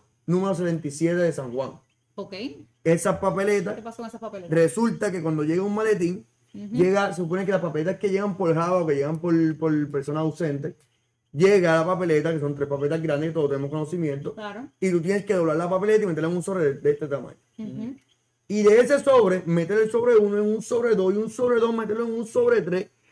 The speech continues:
Speaker 1: para luego sellarlo y ponerle, se-, ponerle el, el, el sello de dirección. Y cada sobre tiene el, el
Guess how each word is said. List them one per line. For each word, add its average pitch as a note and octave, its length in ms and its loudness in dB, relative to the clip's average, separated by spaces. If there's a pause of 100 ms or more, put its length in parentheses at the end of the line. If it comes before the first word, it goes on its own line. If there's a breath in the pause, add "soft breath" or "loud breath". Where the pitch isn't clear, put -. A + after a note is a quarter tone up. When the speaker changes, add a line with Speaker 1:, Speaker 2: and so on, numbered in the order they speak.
(140)
Speaker 1:
para G#3+ 220 4
luego A#3 260 4
sellarlo A3+ 500 2
y G#3+ 40 0
ponerle, A3 480 0
se-, G#3+ 160 0
ponerle F#3+ 400 -2
el, G3+ 80 0
el, F3 500 0
el D3+ 120 -2
sello G3+ 220 0
de G#3 80 4
dirección. D#3 480 -2 (400)
Y G#3+ 160 0
cada B3 300 4
sobre B3+ 240 0
tiene G3+ 240 2
el, A3 340 -2 (460)
el E3+ 120 2